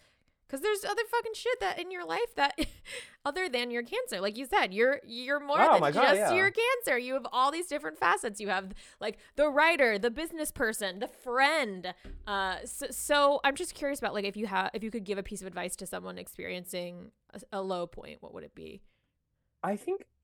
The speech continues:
Speaker 2: like, my biggest takeaway from this whole experience, I don't know if this is advice, I mean, I guess it kind of is, is, but for me, what helped me, let me just say what helped me,
Speaker 1: Yes,
Speaker 2: is
Speaker 1: perfect.
Speaker 2: I had my mantra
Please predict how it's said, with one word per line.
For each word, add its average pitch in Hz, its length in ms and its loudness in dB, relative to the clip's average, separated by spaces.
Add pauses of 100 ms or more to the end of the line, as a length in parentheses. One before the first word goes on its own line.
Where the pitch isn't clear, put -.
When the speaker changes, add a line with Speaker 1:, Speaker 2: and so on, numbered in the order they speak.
(420)
Speaker 2:
like, 156 240 -2
my 160 120 0
biggest 185 400 -2
takeaway 123 580 -2
from 123 140 -6
this 120 160 -4
whole 123 160 2
experience, 123 360 -6
I 160 80 0
don't 196 100 -2
know 170 40 -4
if 160 60 -10
this 156 140 -6
is 143 100 -6
advice, 117 760 -2
I 135 40 -6
mean, 151 120 -4
I 180 60 0
guess 147 140 -2
it 110 120 -10
kind 98 180 -10
of 95 80 -10
is, 101 180 -6 (360)
is, 131 280 4 (100)
but 147 220 0
for 160 80 0
me, 170 260 0
what 131 180 2
helped 170 300 2
me, 104 300 -4
let 147 100 0
me 175 60 2
just 175 140 -2
say 143 80 2
what 110 120 2
helped 95 160 -6
me, - 200 -18 (100)
Speaker 1:
Yes, - 440 -4
Speaker 2:
is 139 160 -2
Speaker 1:
perfect. - 40 -6
Speaker 2:
I 147 220 6
had 165 280 4 (260)
my 131 180 0
mantra 95 600 -6